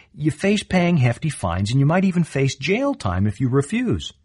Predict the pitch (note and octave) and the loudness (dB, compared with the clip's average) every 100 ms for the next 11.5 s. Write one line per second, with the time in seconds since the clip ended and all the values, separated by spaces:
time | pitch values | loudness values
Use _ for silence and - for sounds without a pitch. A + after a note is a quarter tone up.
0 | _ _ _ - D3 F3+ E3+ C3 C3 D#3 | _ _ _ -10 -4 0 4 4 4 2
1 | D#3 G#2+ A2+ C#3+ - - G2 G#2+ - B2 | 0 0 2 0 -4 -8 -2 -2 -2 -2
2 | C3+ D3+ G#3+ B3 - - - A#2 G#2 - | 0 2 2 0 -4 -8 -6 -4 -6 -6
3 | F#2 F2 - C#3 B2+ F#2 F2 A#2 C#3 D3 | -6 -6 -2 -2 -2 -4 -4 -6 -6 0
4 | G3 G#3 B2+ D#2 - - - F3 E3 E3+ | 2 4 0 -2 -12 -14 -4 0 0 -2
5 | - G3+ G3+ - G3+ - G2+ A2 A2+ C3 | -6 -6 -4 -8 -8 -4 -2 0 0 0
6 | - - D#2+ F2 F2 - F2 D#2+ - - | -4 -6 -6 -6 -6 -8 -10 -10 -14 -20
7 | C#2 _ _ _ _ _ _ - - - | -20 _ _ _ _ _ _ -20 -20 -6
8 | D3+ D3 F3 - F#3+ F3+ D3 - A2+ A2 | -4 -2 -4 -4 -8 -6 -4 -4 -4 -4
9 | F#2+ F#2+ F2 - E2+ D#2+ E2+ - C3 C3+ | -2 -4 -4 -8 -8 -6 -8 -8 -8 -4
10 | D#3+ E3+ B2 C#3+ C#3+ B2 - G2+ G#2 - | -2 -2 0 0 0 -2 -2 -4 -4 -4
11 | G2 E2+ F2 D#2 D2 | -4 -4 -6 -10 -16